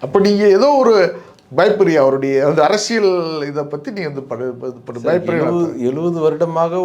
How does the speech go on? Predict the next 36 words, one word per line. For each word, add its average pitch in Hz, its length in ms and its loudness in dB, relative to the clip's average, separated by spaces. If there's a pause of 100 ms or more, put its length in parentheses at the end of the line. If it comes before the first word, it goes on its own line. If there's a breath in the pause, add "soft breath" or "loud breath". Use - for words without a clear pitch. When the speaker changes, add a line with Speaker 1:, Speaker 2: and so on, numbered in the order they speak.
Speaker 2:
ஒரு 143 120 -4 (100)
பாரம்பரியம் 151 540 -2
உள்ள 160 140 -8
ஒரு 170 140 -4 (100)
இயக்கம், 127 360 -6 (120)
Speaker 1:
ம். 123 220 -12 (200)
Speaker 2:
திராவிட 131 340 0
இயக்கம். 117 480 -6
எழுபது 151 240 -4
வருஷம், 143 340 -6
நூறு 156 300 -6
வருடங்களா 175 420 0
இருக்கக்கூடிய 147 380 -6
ஒரு 120 120 -4
திராவிட 127 280 -2
இயக்கம். 104 380 -10 (600 soft breath)
அந்த 127 180 -4
திராவிட 151 420 2
இயக்கத்திலிருந்து 175 680 -2
வந்தது 180 280 -4 (100)
திமுக. 143 440 -4 (580 soft breath)
அப்படிப்பட்ட 170 460 -4
ஒரு 160 160 -4 (140)
இயக்கம் 196 360 -2
வந்து 175 360 -2 (760 soft breath)
இப்போ 135 360 -4
வந்த 202 320 2
ஒரு 202 160 2
கட்சியை 180 440 -2
பார்த்து 175 180 -2
பயப்படாதுன்னு 151 540 -2
சொல்றது 147 300 -8
ஒரு 131 180 -4
வேடிக்கையா 175 380 -4
இருக்குன்னுலாம் 147 500 -6
சொல்றாங்களே 101 380 -10